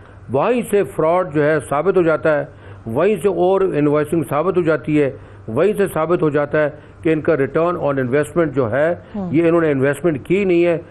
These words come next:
Speaker 1: तो किस बात का return?
Speaker 2: सही।
Speaker 1: अब वहाँ पे अगर हम, और ये काम किसका है? ये काम हुकूमत का है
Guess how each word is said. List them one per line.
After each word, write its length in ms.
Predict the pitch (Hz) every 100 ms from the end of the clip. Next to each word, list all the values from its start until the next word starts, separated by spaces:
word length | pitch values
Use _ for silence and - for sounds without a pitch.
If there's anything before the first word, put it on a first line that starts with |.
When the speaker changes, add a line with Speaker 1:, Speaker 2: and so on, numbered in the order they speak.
| - -
Speaker 1:
तो 60 |
किस 260 | 151 214 185
बात 280 | 135 160 -
का 80 | 143
return? 380 | 123 127 117 95 -
Speaker 2:
सही। 220 | - 170
Speaker 1:
अब 160 | 180 143
वहाँ 320 | 113 151 240 247
पे 160 | 247
अगर 260 | 196 175 185
हम, 400 | 131 147 185 156 - - - - - 131
और 140 | 147
ये 200 | 139 208
काम 340 | 208 175 196
किसका 420 | 196 - 185 - 208
है? 280 | 196 196 - - -
ये 140 | 160
काम 280 | 180 175 175
हुकूमत 460 | 139 120 160 196 196
का 120 | 190
है 280 | 160 180